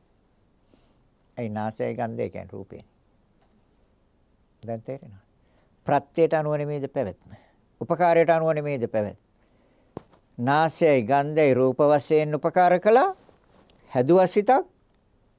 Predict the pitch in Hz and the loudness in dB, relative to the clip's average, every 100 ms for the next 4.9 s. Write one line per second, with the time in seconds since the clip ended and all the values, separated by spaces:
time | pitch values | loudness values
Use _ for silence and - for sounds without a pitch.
0 | _ 117 151 143 139 135 - 165 160 156 | _ -2 0 0 0 -2 0 0 2 0
1 | 156 151 127 - 123 127 160 175 185 240 | 2 2 0 -2 -4 0 4 4 2 -2
2 | 254 349 _ _ _ _ _ - 180 180 | -8 -10 _ _ _ _ _ 0 0 0
3 | 180 180 156 165 _ - 135 170 143 131 | 0 4 2 2 _ -8 -2 2 2 2
4 | 139 185 180 185 175 - 170 - 160 | 0 2 2 2 0 -2 -4 0 0